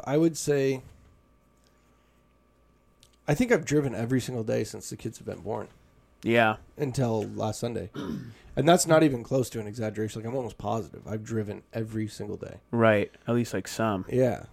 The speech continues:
Speaker 1: Like, I, yeah, to the store or whatever. Like, my Iron Man streak is crazy.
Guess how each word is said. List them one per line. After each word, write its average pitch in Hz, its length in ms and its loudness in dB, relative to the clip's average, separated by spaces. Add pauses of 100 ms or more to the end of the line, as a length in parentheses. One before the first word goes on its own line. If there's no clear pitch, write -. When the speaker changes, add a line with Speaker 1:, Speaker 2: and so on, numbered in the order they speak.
Speaker 1:
Like, 131 160 4
I, 147 120 8
yeah, 131 340 2
to 110 120 -6
the 104 80 -2
store 117 360 0
or 117 100 0
whatever. 110 400 -2
Like, 98 160 -6 (220)
my 120 200 2
Iron 131 320 4
Man 104 200 -6
streak - 340 -8
is - 140 -18
crazy. 101 560 -6